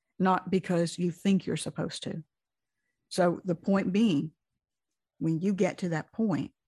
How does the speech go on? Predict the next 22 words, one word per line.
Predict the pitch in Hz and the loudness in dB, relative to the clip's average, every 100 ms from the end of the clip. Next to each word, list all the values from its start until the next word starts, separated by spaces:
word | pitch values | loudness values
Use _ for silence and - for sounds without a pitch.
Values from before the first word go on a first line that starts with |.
| _ _ _ _ _ _ _ _ _ _ _ _ _ _ _ _ _ _ 180 | _ _ _ _ _ _ _ _ _ _ _ _ _ _ _ _ _ _ -2
that | 175 | 0
you | 170 202 196 | 2 2 2
are | 185 180 | 2 2
making | 190 220 233 196 | 2 2 0 -2
a | 175 | -4
conscious | - 233 - 220 | -4 -4 -4 -8
choice | - 254 170 156 - - _ _ _ _ _ _ _ _ _ _ _ _ _ _ _ _ _ _ | -2 0 0 -4 -10 -14 _ _ _ _ _ _ _ _ _ _ _ _ _ _ _ _ _ _
on | 170 175 | -4 -2
why | 180 196 208 | 0 0 0
you're | 196 185 | 0 -2
picking | 202 190 180 | -4 -4 -4
up | 170 160 | -4 -4
that | 151 - | -6 -4
belief. | 180 214 196 - - _ _ _ _ _ _ _ _ | -2 0 -2 -4 -12 _ _ _ _ _ _ _ _
Either | - 190 175 165 - | -2 0 0 -4 -4
I'm | 175 | -4
picking | - 202 185 180 | 0 0 0 2
it | |
up | 180 180 | 0 0
because | 185 180 170 - _ _ _ _ _ | -2 -4 -6 -8 _ _ _ _ _
it's | 208 208 | 0 0
good, | 160 190 214 233 | 2 4 6 4